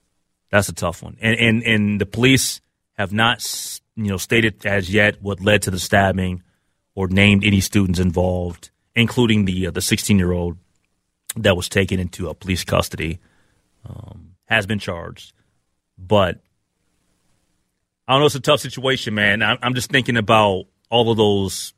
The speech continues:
young people that are impacted by it. And, and look, Chris, you've got a daughter, man.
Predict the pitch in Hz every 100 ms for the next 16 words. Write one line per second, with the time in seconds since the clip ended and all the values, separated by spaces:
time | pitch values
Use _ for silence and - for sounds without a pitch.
0 | _ 107 113 110 110 101 98 95 101 101
1 | 98 90 90 82 90 90 95 110 127 139
2 | 107 - _ _ _ _ _ _ _ 151
3 | 160 - - 127 139 139 147 123 107 90
4 | 87 92 104